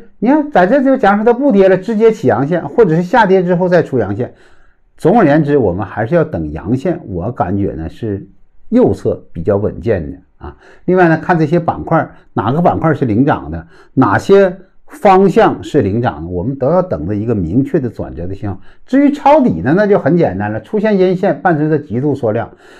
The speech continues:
今天这个上证的两千七百这个量是还是偏大的啊。大家看一看前面这几个量啊，你看，尤其是去年的十二月末的这个量，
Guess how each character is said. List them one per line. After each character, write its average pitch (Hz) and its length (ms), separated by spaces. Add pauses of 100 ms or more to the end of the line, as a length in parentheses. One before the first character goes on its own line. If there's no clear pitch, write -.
(160)
今 254 240
天 226 200
这 220 80
个 208 80
上 226 280
证 190 140
的 165 120
两 98 260
千 180 180
七 196 240
百 113 180
这 110 120
个 110 80
量 107 400 (160)
是 135 360
还 101 260
是 139 100
偏 123 260
大 123 180
的 62 80
啊。 - 200 (380)
大 208 120
家 214 120
看 214 220
一 139 40
看 147 140
前 117 240
面 139 140
这 110 80
几 - 140
个 82 140
量 82 180
啊， 69 220
你 160 80
看， 131 140 (560)
尤 214 200
其 233 160
是 214 160
去 - 280
年 165 260
的 180 180
十 - 220
二 190 160
月 175 100
末 202 240
的 120 100
这 104 140
个 85 120
量， 87 220